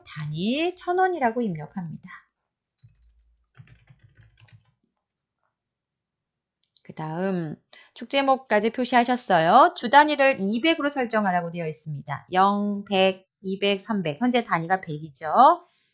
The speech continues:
왼쪽에 있는 세로축에서 마우스 오른쪽 축 서식을 선택하시고요. 주 단위에서 이백이라고 입력하시고 닫기 버튼 누릅니다.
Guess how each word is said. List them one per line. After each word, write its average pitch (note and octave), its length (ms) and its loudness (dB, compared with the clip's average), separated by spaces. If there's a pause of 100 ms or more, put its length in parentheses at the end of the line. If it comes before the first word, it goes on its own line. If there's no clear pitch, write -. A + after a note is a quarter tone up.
(100)
왼쪽에 C#4 420 2
있는 C#4 200 2
세로축에서 C4+ 720 2
마우스 F#3 340 4
오른쪽 F3+ 720 -2
축 B3+ 180 -14
서식을 A3+ 520 0
선택하시고요. G3+ 1080 0 (260)
주 G#3 200 -6
단위에서 A3 920 6
이백이라고 A#3+ 720 0
입력하시고 E3+ 1040 -4
닫기 E3 340 -12
버튼 D3+ 340 -8
누릅니다. D#3+ 460 -8